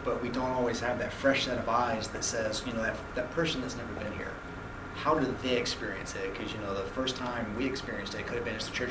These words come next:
we grew up in, so we were a little kid, we didn't have the critical eye. But if, if that first time guest comes in, they are gonna experience something different than your, your average, you know, long-term member. So how do we, how do we leverage that? How do we really, you know,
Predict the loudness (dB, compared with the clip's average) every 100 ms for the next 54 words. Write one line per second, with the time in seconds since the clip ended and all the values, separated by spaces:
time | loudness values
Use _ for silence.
0 | -2 -2 2 2 2 -4 -4 -2 -2 -2
1 | -2 -2 -2 -2 -4 -6 -6 -4 -4 -4
2 | -4 -4 -2 0 2 2 0 -4 -6 -8
3 | -6 -4 -2 -2 -4 -8 -10 -8 -8 -6
4 | -2 -2 0 2 2 4 2 2 2 2
5 | 2 0 -4 -4 -4 -2 -2 -2 -2 2
6 | 4 4 2 -2 -2 -4 -4 -4 -4 -4
7 | -6 -6 -4 -2 -2 -4 -6 -8 -8 -4
8 | -2 -2 -4 -2 -2 -2 -4 -4 -4 -2
9 | -2 -2 -4 -2 -4 -4 -4 -2 0 0
10 | -2 -4 -4 -4 -4 -4 -4 -4 -4 -6
11 | -8 -2 2 4 2 0 0 0 2 0
12 | 2 0 0 0 0 0 -2 -2 -2 -2
13 | -4 -8 -8 -8 -6 -4 -2